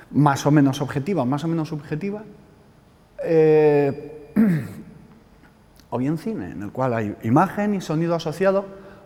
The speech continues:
o imagen sin sonido asociado, pero que, eh, de manera muy visceral siempre acabamos poniéndole. Somos incapaces de ver películas sonoras sin ponerle banda sonora. No sé si al resto, a mí me sucede así. Imagen y sonido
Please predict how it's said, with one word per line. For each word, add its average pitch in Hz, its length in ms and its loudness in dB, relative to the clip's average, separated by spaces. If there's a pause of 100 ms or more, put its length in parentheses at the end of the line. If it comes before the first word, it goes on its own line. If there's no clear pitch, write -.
(140)
o - 480 0 (1040)
imagen 196 680 2
sin 156 300 -4
sonido 151 400 -2
asociado, 175 520 -2 (420)
pero 151 320 0
que, 151 380 2 (800)
eh, 110 60 -2 (760)
de 147 140 0
manera 147 220 2
muy 220 140 2
visceral 220 540 0
siempre 165 260 -4
acabamos 131 340 -4
poniéndole. 110 580 -6 (100)
Somos 185 300 -4
incapaces 170 440 -4
de 156 80 -4
ver 156 160 -4
películas 175 420 -4
sonoras 170 360 -6
sin 156 160 -6
ponerle 143 400 -4
banda 127 280 -6
sonora. - 460 -18
No 120 80 -16
sé 139 140 -14
si 151 120 -8
al 139 160 -4
resto, 143 300 -6
a 139 80 -2
mí 165 120 0
me 156 120 0
sucede 123 420 -8
así. - 220 -16
Imagen 165 440 2
y 214 80 -2
sonido 185 460 -6